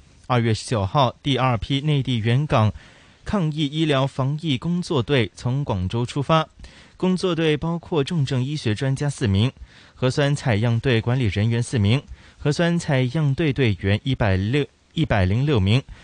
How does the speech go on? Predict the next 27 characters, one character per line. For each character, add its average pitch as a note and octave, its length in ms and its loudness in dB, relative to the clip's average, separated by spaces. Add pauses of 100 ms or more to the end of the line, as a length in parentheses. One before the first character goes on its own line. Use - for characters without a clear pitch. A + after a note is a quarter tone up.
(120)
合 D#3 160 -2
共 D3 240 2
一 D3+ 140 -6
百 G2+ 180 -2
一 G#2 100 -2
十 G2+ 140 -6
四 G#2+ 180 -6
名。 G2+ 240 0 (580)
而 A#2 180 2
连 B2 200 2
日 B2+ 180 0
来， A2+ 260 0 (480)
广 D#3 260 0
州 F#3 260 0 (640)
港 C3+ 260 0 (120)
南 C#3+ 260 -2
沙 F3+ 320 -2
港 A#2 260 -2
区 E3 300 -6
全 D#3+ 220 -4
力 D#3 180 -2
保 C3 260 0
障 C#3 280 -2
香 D#3+ 180 -4
港 C#3 160 0
社 B2+ 220 0
会 C3 320 0